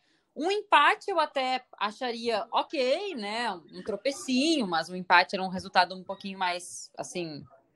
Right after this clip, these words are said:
ok, previs-, até, assim, prova-, poderia, poderia acontecer. Agora, uma derrota realmente ninguém esperava. Então, assim,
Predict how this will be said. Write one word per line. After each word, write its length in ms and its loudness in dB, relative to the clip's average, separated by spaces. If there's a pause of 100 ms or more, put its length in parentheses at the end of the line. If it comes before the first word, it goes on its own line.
(220)
ok, 340 6
previs-, 340 0
até, 440 8
assim, 220 -4
prova-, 560 2
poderia, 460 2
poderia 320 0
acontecer. 560 -2 (400)
Agora, 400 0
uma 320 4
derrota 540 2
realmente 680 -4
ninguém 520 4
esperava. 500 6 (800)
Então, 360 2
assim, 640 -2